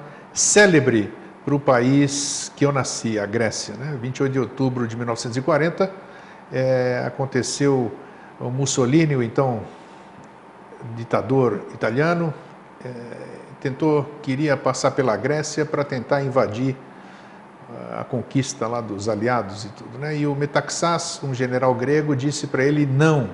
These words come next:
Em função disso, adiou-se aquela conquista, aquela entrada dos italianos, de todos aqueles adiados pela Grécia. Depois acabamos sendo tomados, mas esse dia, essa coragem do general Metaxás ficou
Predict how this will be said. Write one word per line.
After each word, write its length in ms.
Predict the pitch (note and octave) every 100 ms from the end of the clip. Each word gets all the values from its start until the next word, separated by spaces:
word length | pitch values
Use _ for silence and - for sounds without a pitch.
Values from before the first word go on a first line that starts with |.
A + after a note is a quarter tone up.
| D#2+ - - - - - - - -
Em 140 | A#2+
função 420 | - C#3 - D3+
disso, 560 | C3+ C3 E3+ - - F3+
adiou-se 760 | D#3+ C#3 C#3+ D#3+ D3+ - B2+
aquela 360 | A2 G#2+ B2 A#2
conquista, 600 | - G#2+ - C3 C#3 -
aquela 260 | G2+ A#2 A2+
entrada 460 | G2 A#2+ A#2+ G#2+
dos 220 | G#2 G#2 A2
italianos, 640 | G#2 G2+ A2 C#3 B2 F#2+
de 160 | G2+ G2+ - - - - - -
todos 160 | A#2 A#2
aqueles 260 | C3 A2+
adiados 380 | A2+ G#2+ A2 A2
pela 240 | - C#3+
Grécia. 400 | B2 C#3 D3+ - - - - - -
Depois 380 | A2 B2+ A#2+
acabamos 400 | A#2+ A#2 A#2+ A#2+
sendo 160 | C3 B2
tomados, 400 | C#3+ C3+ D#3 D3
mas 180 | E3 D#3
esse 200 | F3+ D#3+
dia, 340 | A#2 F#3 G3+
essa 280 | D3+ C#3 D#3
coragem 540 | - C#3 E3+ A3 D#3+
do 140 | C#3 A#2+
general 340 | A#2+ A#2+ B2
Metaxás 640 | A#2+ A2+ A2 - F#3 E3+ -
ficou 320 | C#3 F3+